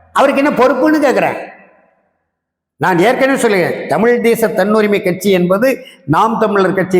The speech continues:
இருக்கக்கூடிய பல பாசறைகள் ஒன்றுன்னு சொல்லியிருக்கிறேன். அந்த அடிப்படையில் பேசுறேன், இன்னொரு கட்சிக்காரன் என்ற அடிப்படையில் நான் பேசல.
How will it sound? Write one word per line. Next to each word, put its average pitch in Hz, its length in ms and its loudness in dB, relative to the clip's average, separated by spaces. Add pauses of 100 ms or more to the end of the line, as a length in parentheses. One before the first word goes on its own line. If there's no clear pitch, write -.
இருக்கக்கூடிய 180 440 0 (140)
பல 180 100 2 (140)
பாசறைகள் 220 560 0 (340)
ஒன்றுன்னு 285 460 2
சொல்லியிருக்கிறேன். 170 500 0 (200)
அந்த 220 180 0
அடிப்படையில் 233 500 0
பேசுறேன், 139 340 -2 (440)
இன்னொரு 240 340 2
கட்சிக்காரன் 196 580 0 (600)
என்ற 233 160 2
அடிப்படையில் 233 460 0
நான் 185 140 -2
பேசல. 151 260 0